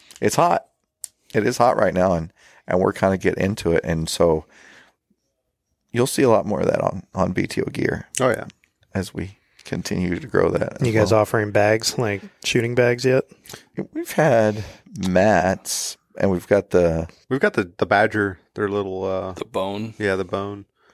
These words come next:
Speaker 1: Yeah.
Speaker 2: Their little bag.
Speaker 1: We've got
Speaker 3: Yeah.
Speaker 1: Alex Hartman's, his little, um,
Speaker 2: Oh, yeah, the,
Speaker 1: the
Speaker 2: the
Speaker 1: sling
Speaker 2: sling.
Speaker 1: with the little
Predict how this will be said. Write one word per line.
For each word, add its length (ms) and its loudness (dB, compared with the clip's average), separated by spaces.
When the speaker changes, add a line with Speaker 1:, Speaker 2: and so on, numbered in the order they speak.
Speaker 1:
Yeah. 180 -6
Speaker 2:
Their 160 -4
little 200 -6
bag. 440 -8
Speaker 1:
We've 160 -10
got 160 0
Speaker 3:
Yeah. 60 6
Speaker 1:
Alex 340 2
Hartman's, 440 0
his 220 -4
little, 560 2
um, 380 2
Speaker 2:
Oh, 100 -2
yeah, 180 2
the, 100 -8
Speaker 1:
the 60 -4
Speaker 2:
the 80 0
Speaker 1:
sling 340 2
Speaker 2:
sling. 280 -4
Speaker 1:
with 180 -2
the 80 2
little 320 0